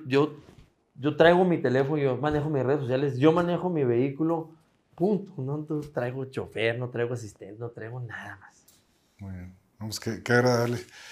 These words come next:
Speaker 2: Eh, vamos a pasar, Miguel, ya a la, a la parte de, del programa en donde el invitado de hoy responde tres preguntas del invitado anterior. El
Speaker 1: Bien.
Speaker 2: invitado anterior fue el zurdo Armendáriz, un peleador de artes
Speaker 1: Claro.
Speaker 2: marciales mixtas.
Speaker 1: Ujú.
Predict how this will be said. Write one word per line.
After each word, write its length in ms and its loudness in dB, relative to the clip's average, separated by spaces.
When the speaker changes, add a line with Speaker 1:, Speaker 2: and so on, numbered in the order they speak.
Speaker 2:
Eh, 460 -2
vamos 260 4
a 60 4
pasar, 240 4
Miguel, 220 2
ya 100 4
a 40 4
la, 300 2
a 40 -2
la 140 -8
parte 280 -6
de, 240 -2
del 200 -8
programa 540 -6
en 140 -8
donde 580 -8
el 600 -10
invitado 720 -2
de 600 -12
hoy 380 0
responde 360 -2
tres 180 -2
preguntas 420 -2
del 120 -2
invitado 440 -6
anterior. 500 -6
El 80 -8
Speaker 1:
Bien. 80 -2
Speaker 2:
invitado 280 -2
anterior 400 -4
fue 540 -8
el 160 -6
zurdo 400 0
Armendáriz, 540 -2
un 200 -6
peleador 380 -4
de 240 -6
artes 140 -8
Speaker 1:
Claro. 160 -2
Speaker 2:
marciales 280 -4
mixtas. 460 -2
Speaker 1:
Ujú. 220 -14